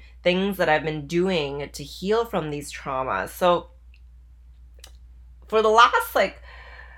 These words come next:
hmm, let's see, like, uh, maybe, like, a few weeks ago, like, a month ago, I was actually starting to feel a lot better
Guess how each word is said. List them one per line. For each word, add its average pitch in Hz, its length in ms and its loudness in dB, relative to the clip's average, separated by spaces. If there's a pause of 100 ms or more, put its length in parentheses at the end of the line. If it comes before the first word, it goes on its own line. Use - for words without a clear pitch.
(540)
hmm, 196 360 -2
let's 190 200 -2
see, 202 120 0
like, 185 160 4
uh, 208 100 2
maybe, 269 280 2
like, 277 240 4
a - 100 0
few 214 360 -4
weeks 170 360 -4
ago, 165 420 4
like, 156 220 2
a 139 80 -4
month 151 360 -4
ago, 139 320 -2
I 143 100 2
was 165 160 -2
actually 196 360 -2
starting 175 420 2
to 175 100 -8
feel 156 640 -4
a 156 80 -2
lot 147 320 4
better 139 400 -2